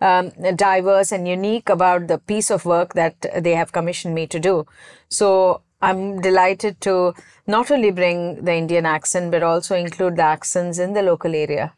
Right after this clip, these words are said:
And the, the people that I work with, the musicians, the collaborators, they are from different parts of the world. So, you know, we have a reasonably good, uh, <laughs> mix of, uh,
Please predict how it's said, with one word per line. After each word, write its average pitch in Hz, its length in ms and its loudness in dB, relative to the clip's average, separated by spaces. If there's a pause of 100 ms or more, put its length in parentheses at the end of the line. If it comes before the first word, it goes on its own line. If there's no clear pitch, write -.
(240)
And 320 360 0
the, 156 180 2
the 170 340 2
people 311 300 0
that 185 120 2
I 160 100 2
work 185 320 0
with, 143 140 -2
the 160 300 -4
musicians, 185 1000 -2
the 175 120 -2
collaborators, 190 840 0 (460)
they 247 120 2
are 339 140 2
from 269 280 -2
different 254 300 -2
parts 247 240 -2
of 226 80 -4
the 208 100 0
world. 233 340 0
So, 190 400 0 (400)
you 247 140 -2
know, 175 260 -2
we 202 180 -4
have 202 260 0
a 180 280 2 (440)
reasonably 254 420 0
good, 190 320 -2 (320)
uh, 208 300 2 (200)
<laughs> 285 200 2
mix 269 420 2
of, 240 260 0 (360)
uh, 202 260 4